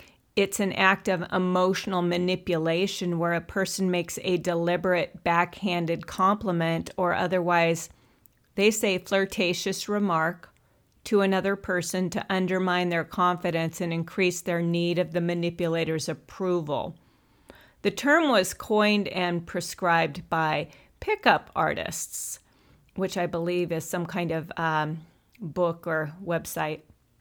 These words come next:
I did a little more research and came to realize that negging can be used in almost any situation with any person. It's not reserved just for the dating scene, but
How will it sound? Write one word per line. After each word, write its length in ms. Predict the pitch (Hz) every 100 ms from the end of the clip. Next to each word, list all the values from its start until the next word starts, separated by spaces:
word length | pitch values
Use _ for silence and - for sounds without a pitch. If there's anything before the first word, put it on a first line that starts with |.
| _ _ _ _ _ _ _ - _ - -
I 80 | -
did 200 | 214 277
a 60 | 285
little 240 | 262 240
more 280 | 233 226 208
research 800 | 185 190 196 - 175 160 - - -
and 440 | 190 180 175 175
came 300 | 170 214 214 214
to 140 | 214
realize 600 | 170 185 185 180 175 170
that 220 | - 165
negging 720 | - 175 190 170 160 151 165 170 - _ - - _
can 160 | 220 214
be 120 | 214
used 420 | 196 202 202 202
in 160 | 208 214
almost 420 | 220 247 254 262
any 260 | 226 262 349
situation 760 | - 220 - 190 175 170 185
with 160 | 170 170
any 220 | 202 233 240
person. 480 | - 151 - 180
It's 200 | 214 233
not 200 | 254 262
reserved 480 | 247 233 220 196 175
just 280 | 170 180 -
for 200 | - 208
the 120 | 185
dating 560 | 170 165 156 156 151 156
scene, 640 | - 160 151 147 170 214
but 300 | 285 311 294